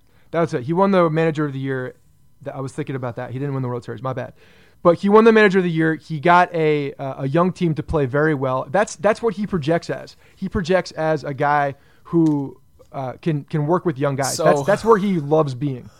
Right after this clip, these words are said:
Speaker 2: I joked the Pyth-, Pythagorean record, but I'm actually gonna talk about it. Again, I'll say this again. Maybe people, we have some new listeners since the last time I talked about it. I think he can suck blood out of a stone,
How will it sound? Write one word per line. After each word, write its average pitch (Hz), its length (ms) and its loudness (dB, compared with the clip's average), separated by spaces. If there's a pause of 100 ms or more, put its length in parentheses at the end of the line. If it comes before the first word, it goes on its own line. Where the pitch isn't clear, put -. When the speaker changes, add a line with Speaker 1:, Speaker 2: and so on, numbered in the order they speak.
(300)
Speaker 2:
I 156 140 0
joked 151 520 0
the 160 60 -6
Pyth-, 143 380 -6
Pythagorean 143 600 -4
record, 135 360 -4
but 113 100 -6
I'm 117 100 -6
actually 123 360 -4
gonna 117 100 -8
talk 123 280 -6
about 95 200 -10
it. - 140 -20 (640)
Again, 156 420 2
I'll 110 140 -2
say 135 180 -4
this 135 220 -8
again. 123 260 -2
Maybe 110 400 -8
people, 113 400 -12
we 110 140 -8
have 107 120 -6
some 117 140 -12
new 113 120 -8
listeners 113 420 -8
since 107 140 -14
the 104 60 -14
last 104 180 -10
time 101 140 -12
I 101 60 -12
talked 175 240 -4
about 101 220 -10
it. - 80 -20 (400)
I 147 160 4
think 208 260 -6
he 175 240 -10
can 156 220 -6
suck - 420 -4
blood 127 260 0
out 120 140 0
of 107 100 -8
a 104 60 -10
stone, 107 540 -6